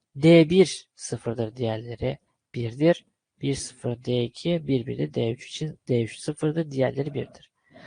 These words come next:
Öyleyse, e, eşitliğimiz de değişecek arkadaşlar. Bu sefer E N'miz ters olduğu için E N'nin değili gelecek bir kere.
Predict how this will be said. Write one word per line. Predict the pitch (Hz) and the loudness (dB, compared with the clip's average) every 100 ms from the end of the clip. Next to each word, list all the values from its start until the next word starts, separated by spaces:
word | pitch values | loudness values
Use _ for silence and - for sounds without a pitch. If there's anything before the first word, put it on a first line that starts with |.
| - _ | -20 _
Öyleyse, | 156 180 226 - 208 208 - _ _ _ _ _ - | 4 6 6 6 4 4 -2 _ _ _ _ _ 2
e, | 160 | 4
eşitliğimiz | 139 147 - - 202 196 180 | 6 4 0 -2 0 4 6
de | 151 | 8
değişecek | 151 156 196 190 - | 8 8 4 2 -2
arkadaşlar. | 113 - 135 113 - 90 - _ _ _ _ _ _ _ _ _ _ _ - | -4 -8 -8 -8 -4 -4 -4 _ _ _ _ _ _ _ _ _ _ _ -8
Bu | 147 | -4
sefer | 165 190 175 175 | 2 4 6 6
E | - 160 160 | 6 6 6
N'miz | 170 175 180 - - - | 4 2 -2 -6 -14 -2
ters | - 156 - | 4 4 4
olduğu | 170 165 | 0 2
için | 196 143 - 185 196 _ - _ _ | 0 0 -2 -4 -6 _ -20 _ _
E | 151 156 160 | 4 4 4
N'nin | 160 160 175 | 2 0 0
değili | 147 143 143 | 4 4 4
gelecek | 135 113 110 135 - - | 0 -2 -4 -6 -10 -12
bir | |
kere. | - 113 143 143 | -8 -6 -2 -2